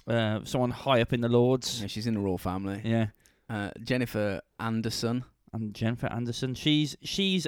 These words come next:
Speaker 1: a, um, a lady motorcyclist.
Speaker 2: I thought she was in Friends. What was that?
Speaker 1: <laughs> Jennifer Aniston.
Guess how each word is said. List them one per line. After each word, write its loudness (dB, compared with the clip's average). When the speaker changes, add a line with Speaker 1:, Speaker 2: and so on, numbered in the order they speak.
Speaker 1:
a, 6
um, 2
a 2
lady 2
motorcyclist. 0
Speaker 2:
I 0
thought 4
she 2
was 4
in -6
Friends. -6
What -8
was 8
that? 8
Speaker 1:
<laughs> -12
Jennifer 0
Aniston. -2